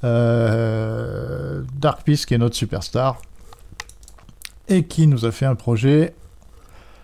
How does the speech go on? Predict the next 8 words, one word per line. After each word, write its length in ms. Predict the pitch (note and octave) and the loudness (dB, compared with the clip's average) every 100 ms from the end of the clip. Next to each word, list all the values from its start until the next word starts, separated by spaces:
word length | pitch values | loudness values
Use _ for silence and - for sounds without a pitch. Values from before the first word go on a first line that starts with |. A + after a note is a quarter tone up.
| - - - - - - | -20 -20 -20 -20 -20 2
On 120 | F#3+ | 4
va 120 | F3 | 6
le 220 | D#3 D3+ | 6 6
lancer 320 | D3 C3 - A#2 | 4 2 0 -2
tout 160 | D3 | -2
de 80 | B2+ | -2
suite. 520 | - D3 F3 F3 - G3 F#3+ - - - | -2 0 0 0 -2 -2 -2 -6 -20 -4
Tac. 400 | F#3 D#3+ - | -2 -2 -4